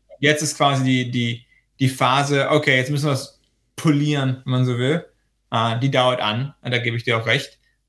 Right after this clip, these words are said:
Aber was ich ganz am Anfang gesagt habe, ist, da arbeiten wir viel mit dem Play Store zusammen und auch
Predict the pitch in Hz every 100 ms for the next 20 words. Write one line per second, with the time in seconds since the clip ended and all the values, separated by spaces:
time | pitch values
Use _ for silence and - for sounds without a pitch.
0 | _ 135 135 139 151 160 175 160 139 139
1 | 143 135 127 123 123 - - - _ -
2 | 147 175 190 185 160 151 - 165 147 127
3 | - 120 131 160 160 151 156 147 127 117
4 | -